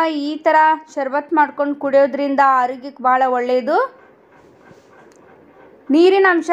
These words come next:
ಹೆಚ್ಚಾಗಿ ದೇಹಕ್ಕೆ ಬೇಕಾಗಿರೋದ್ರಿಂದ ಈ ಥರ ಶರ್ಬತ್ತು, ಜ್ಯೂಸು ಇವನ್ನೆಲ್ಲ ಮಾಡ್ಕೊಂಡು ಕುಡಿಬೇಕು. ಆ, ಭಾಳ ಒಳ್ಳೆಯದು. ಈ ಜ್ಯೂಸನ್ನು ಹೆಂಗ್ ಮಾಡೋದು ಅನ್ನೋದನ್ನ, ಆ, ತೋರಿಸ್ತೀನಿ ನಾನು.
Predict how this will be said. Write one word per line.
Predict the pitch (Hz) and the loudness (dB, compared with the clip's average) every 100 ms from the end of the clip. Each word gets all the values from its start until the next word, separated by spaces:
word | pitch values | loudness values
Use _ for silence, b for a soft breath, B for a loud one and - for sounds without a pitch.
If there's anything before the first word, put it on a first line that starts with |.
| 320 | 2
ಹೆಚ್ಚಾಗಿ | 320 302 285 330 320 294 | 2 -2 -2 -2 -2 -2
ದೇಹಕ್ಕೆ | 254 262 277 277 294 | 0 0 0 0 0
ಬೇಕಾಗಿರೋದ್ರಿಂದ | 240 254 254 277 247 262 262 254 247 262 269 403 - b b - | 2 0 2 -2 -2 -4 -4 -4 -6 -2 0 0 -2 b b -14
ಈ | 285 | -2
ಥರ | 294 294 | 0 2
ಶರ್ಬತ್ತು, | 294 269 247 269 262 277 269 | 2 0 2 -2 -2 -4 -4
ಜ್ಯೂಸು | 226 262 269 262 - 269 | -4 -2 -2 -2 -2 -2
ಇವನ್ನೆಲ್ಲ | 262 247 254 311 415 | -2 -2 0 0 0
ಮಾಡ್ಕೊಂಡು | 269 247 269 269 | -4 -4 -8 -8
ಕುಡಿಬೇಕು. | 262 247 233 240 311 453 - B B _ | -8 -8 -6 -4 -2 -2 -2 B B _
ಆ, | 262 254 | -2 0
ಭಾಳ | 233 262 294 | 2 0 -2
ಒಳ್ಳೆಯದು. | 277 269 262 339 415 | -4 -6 -6 -6 -8
ಈ | - 277 339 311 | -8 -6 -4 -4
ಜ್ಯೂಸನ್ನು | 311 302 302 285 | -6 -2 0 0
ಹೆಂಗ್ | 269 262 277 | -2 0 0
ಮಾಡೋದು | 269 254 247 | 0 -2 -6
ಅನ್ನೋದನ್ನ, | 254 247 269 440 - b b - | -8 -6 -4 -4 -6 b b -4
ಆ, | 262 247 247 | 0 2 2
ತೋರಿಸ್ತೀನಿ | 240 254 254 254 254 | 2 2 0 0 0
ನಾನು. | 240 254 508 605 - | 0 2 0 -2 -14